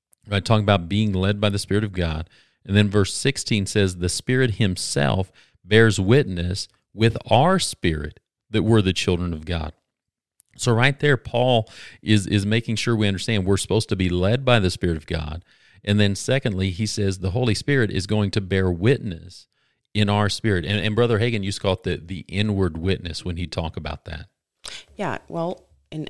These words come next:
Speaker 2: gonna add to that a little bit, Second Corinthians five seventeen says, "Therefore, if any man is in Christ, the new creation has come, and the old is gone,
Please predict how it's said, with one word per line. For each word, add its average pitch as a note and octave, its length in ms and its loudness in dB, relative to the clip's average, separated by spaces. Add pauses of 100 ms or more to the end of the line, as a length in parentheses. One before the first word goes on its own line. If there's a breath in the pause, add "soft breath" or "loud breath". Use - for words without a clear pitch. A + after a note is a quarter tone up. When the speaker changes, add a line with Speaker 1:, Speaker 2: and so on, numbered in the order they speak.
Speaker 2:
gonna D3+ 180 -6
add F3 260 0
to F#3 120 -4
that D3 180 0
a D3 40 -2
little D3 220 0
bit, C#3 160 -2
Second - 360 -4
Corinthians F3+ 520 -2
five D#3 260 0
seventeen E3 560 -2
says, D3 280 -6
"Therefore, D3 460 0
if C3+ 120 -4
any F3 240 0
man D3+ 420 -2 (540 loud breath)
is C#3+ 120 -8
in C#3+ 160 -2
Christ, C3 680 -4 (180)
the C3+ 120 -6
new C#3+ 160 0
creation C#3 640 -4
has B2+ 320 -6
come, B2+ 380 -8
and C3+ 100 -8
the B2+ 100 -8
old C#3 260 0
is E3 140 -4
gone, B2+ 400 -6